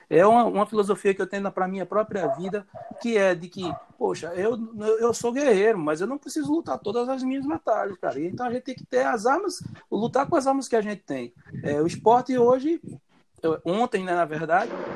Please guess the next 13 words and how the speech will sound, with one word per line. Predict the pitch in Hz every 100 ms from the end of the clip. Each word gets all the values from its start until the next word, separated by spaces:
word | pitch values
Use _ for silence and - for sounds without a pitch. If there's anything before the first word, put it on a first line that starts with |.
| -
fez | 254 254 262
uma | 262 - 247 285 320
excelente | - 330 294 214 226 262 247
partida. | - 226 196 - 175 180 208 - - - -
A | 247
zaga, | 196 175 208 202 208 208
uma | 233 254 254
coisa | - 220 220 226 - - - 233 262 -
maravilhosa, | 185 208 285 330 285 277 220 165 208
a | 214
zaga | 214 226 247 226 - - _ _
é | 170 214 196 185 _ _ -
perfeita. | 262 - 190 170 180 160